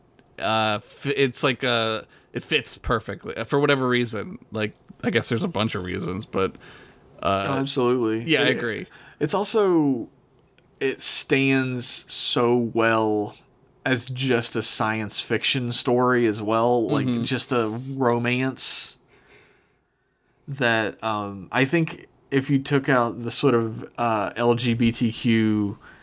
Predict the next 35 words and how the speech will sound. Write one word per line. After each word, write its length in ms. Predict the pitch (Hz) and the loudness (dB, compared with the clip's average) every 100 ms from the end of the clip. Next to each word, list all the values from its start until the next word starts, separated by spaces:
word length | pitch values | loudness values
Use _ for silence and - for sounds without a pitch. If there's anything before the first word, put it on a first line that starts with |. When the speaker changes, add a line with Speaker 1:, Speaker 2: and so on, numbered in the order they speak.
| - - - - | -20 -20 -12 -2
Speaker 2:
elements 760 | 113 110 117 123 113 - - - | 0 2 2 2 2 -2 -2 -2
of 160 | 120 110 | -4 0
the 140 | 101 | 2
Outcast, 580 | 104 110 131 123 127 - | 2 0 0 0 0 0
it 100 | 107 | 0
might 220 | 104 113 | 0 -2
not 200 | 117 110 | -2 -2
stand 380 | - 107 104 107 | -4 -4 -4 -4
as 140 | 101 104 | -4 -4
well 540 | 101 104 110 113 - - _ _ _ - | -2 0 0 -2 -6 -20 _ _ _ -8
Speaker 1:
No, 180 | 143 156 | -2 0
Speaker 2:
on 220 | 123 107 | 0 -2
its 120 | 107 | -2
Speaker 1:
it, 40 | 127 | 0
Speaker 2:
own 100 | 123 | -2
Speaker 1:
y-, 60 | |
Speaker 2:
two 160 | 120 120 | -2 -4
feet. 340 | - 120 123 123 123 120 | -2 0 2 2 0 0
Speaker 1:
yeah, 220 | 107 101 | -2 -2
yeah. 120 | 104 | 0
Speaker 2:
But 260 | 131 113 - | 0 0 0
I 120 | 120 | -2
think 340 | 127 151 135 135 | 0 0 -2 2
this 220 | 135 131 | 0 2
episode, 520 | 131 127 117 131 117 | -2 -2 -2 -2 -2
regardless, 680 | 113 113 113 113 123 110 98 | -2 -2 0 0 0 -2 -6
has 200 | 120 104 | -6 -4
such 380 | - 110 - - | -4 -6 -6 -8
strong 600 | - 123 117 113 117 113 | -8 -6 -4 -2 -4 -4
writing 480 | 104 107 120 107 101 | -2 2 2 0 -6
for 140 | - | -6
these 180 | 107 95 | -4 -4
characters 680 | - 117 117 107 98 95 95 | 0 2 2 0 -6 -6 -6
that, 200 | 107 95 | -4 -4
like, 420 | 87 95 90 - | -4 -4 -6 -12